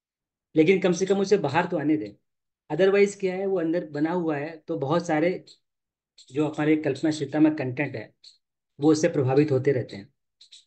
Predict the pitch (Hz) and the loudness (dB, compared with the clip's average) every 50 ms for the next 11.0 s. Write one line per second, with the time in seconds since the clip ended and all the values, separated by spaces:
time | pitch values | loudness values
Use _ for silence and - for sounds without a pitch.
0 | _ _ _ _ _ _ _ - - - _ - 139 156 170 175 170 185 170 165 | _ _ _ _ _ _ _ -20 -20 -20 _ -2 0 2 4 4 6 6 6 6
1 | 160 160 160 160 151 160 151 - 151 127 131 123 117 - 131 120 113 - - 101 | 6 6 6 6 6 6 4 4 2 2 2 0 2 0 0 -2 -2 -4 -8 -10
2 | 98 98 - _ _ _ - 131 123 - 131 131 123 113 107 101 101 98 - - | -12 -12 -14 _ _ _ -10 -8 -2 -2 0 0 0 -2 -4 -6 -8 -10 -10 -16
3 | _ _ _ - - _ _ _ _ _ _ _ _ _ _ _ _ _ _ _ | _ _ _ -20 -20 _ _ _ _ _ _ _ _ _ _ _ _ _ _ _
4 | _ _ _ _ _ _ - - _ - - - 175 - _ _ _ _ - - | _ _ _ _ _ _ -20 -20 _ -14 -14 -12 -14 -14 _ _ _ _ -20 -20
5 | _ _ _ _ - - - - - _ _ - 127 117 127 127 123 143 143 135 | _ _ _ _ -20 -20 -20 -20 -20 _ _ -8 -4 -2 0 0 2 2 2 4
6 | 139 135 131 131 131 135 147 165 175 160 123 - - _ _ _ _ _ _ _ | 4 4 2 2 0 0 0 2 0 0 -4 -6 -12 _ _ _ _ _ _ _
7 | _ - - _ _ _ _ _ _ _ _ - - _ _ _ _ - - _ | _ -20 -20 _ _ _ _ _ _ _ _ -20 -20 _ _ _ _ -20 -20 _
8 | _ _ _ _ _ _ _ _ - - 113 - 117 123 123 123 127 135 131 131 | _ _ _ _ _ _ _ _ -20 -18 -16 -10 -6 -4 -4 -2 -2 -2 -2 -4
9 | - _ _ _ _ _ _ _ _ - - - 123 127 131 127 131 127 131 139 | -8 _ _ _ _ _ _ _ _ -20 -16 -12 -8 -6 -2 0 2 2 2 2
10 | 131 117 127 123 120 - 143 135 139 139 131 131 139 139 - 135 131 131 131 | 2 2 -2 -2 0 0 0 0 2 0 0 -2 -4 -2 0 0 0 0 -2